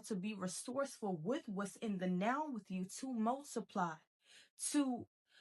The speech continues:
multiply. To multiply. Let me emphasize that, to multiply, cause you cannot do that in a lower frequency. You can only multiply more negativity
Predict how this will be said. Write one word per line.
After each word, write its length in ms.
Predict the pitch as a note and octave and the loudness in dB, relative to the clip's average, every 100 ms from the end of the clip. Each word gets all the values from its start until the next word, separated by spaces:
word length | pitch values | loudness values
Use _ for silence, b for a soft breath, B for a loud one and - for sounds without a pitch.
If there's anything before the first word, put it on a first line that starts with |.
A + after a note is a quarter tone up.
| b | b
multiply. 880 | - E3+ A#3 D#4 - G#3+ - F3+ D3 - - _ _ _ _ - | -2 2 4 2 -2 -4 -2 -2 -2 -6 -18 _ _ _ _ -2
To 160 | D#4+ D4 | 2 4
multiply. 560 | C4 D4+ - A#3 F#3+ | 4 2 -2 2 2
Let 160 | F3+ A#3+ | 4 2
me 100 | D4 | 0
emphasize 500 | - C4 B3 A3 F#3 | -2 -4 -2 -2 0
that, 140 | F#3 F3 | 0 -4
to 120 | - | -2
multiply, 420 | G3 B3 D4 - F3+ | 2 2 0 -6 -6
cause 120 | G3 | -2
you 80 | F#3 | -2
cannot 300 | B3 C#4 C4 F#3+ - | -2 -2 -2 -4 0
do 200 | C4+ D#4+ | 2 4
that 160 | C4 - | 2 2
in 100 | G3+ | 0
a 40 | |
lower 220 | F#3+ F3+ | 0 -2
frequency. 460 | F3 G#3+ G3+ F3+ G3+ | -2 -4 -4 -6 -2
You 140 | B3 | -2
can 180 | F4 C#4 | 0 -2
only 280 | C4+ C4 A3 | 0 2 4
multiply 840 | F3+ A3 C4+ - G3 - G#3 F#3+ F#3 B B | 6 4 2 -2 -2 2 2 2 -2 B B
more 300 | G#3 B3+ A#3+ | 6 8 6
negativity 1120 | A#3 A#3 F3 E3 - D#4 E4 D4+ G3 E3+ | 4 2 0 -6 -2 2 2 2 2 0